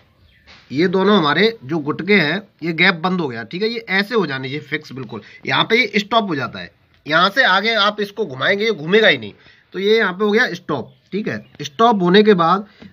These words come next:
अब आपको इसके अंदर ये, ये आप देखिए ये आपको जगह दिख रही है साफ साफ, तो ये तार का टुकड़ा लीजिए पैंतीस एम एम का, इसके अंदर डाल दीजिए और ये तार का टुकड़ा है ना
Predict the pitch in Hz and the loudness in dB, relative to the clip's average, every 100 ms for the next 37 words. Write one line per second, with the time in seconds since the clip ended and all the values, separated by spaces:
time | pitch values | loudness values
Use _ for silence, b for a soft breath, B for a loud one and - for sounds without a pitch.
0 | B 190 233 208 196 - 226 208 - 220 | B 2 4 6 4 2 2 2 2 -2
1 | 185 185 196 180 190 208 - 147 175 202 | 0 -2 -4 -2 0 -2 -4 -6 -4 -4
2 | 156 151 147 147 147 185 208 _ _ _ | -6 -4 -6 -4 -2 -4 -4 _ _ _
3 | 135 165 151 147 180 160 139 180 156 139 | -6 -2 -2 -2 -6 -4 0 2 0 -4
4 | 127 180 202 143 127 - 107 - b b | -2 -2 -2 -4 -6 -8 -10 -12 b b
5 | b b 165 180 160 160 175 190 190 202 | b b -6 0 2 2 2 -2 0 2
6 | 196 208 196 185 165 170 160 156 156 170 | 2 2 2 -2 -6 -6 -6 -6 -4 -4
7 | 180 - 165 160 208 156 117 98 90 98 | -4 -6 -8 -6 -4 -2 -4 -6 -12 -14
8 | - _ _ - 165 226 233 202 202 226 | -16 _ _ -6 0 0 4 6 6 2
9 | 214 240 220 233 | 0 2 2 0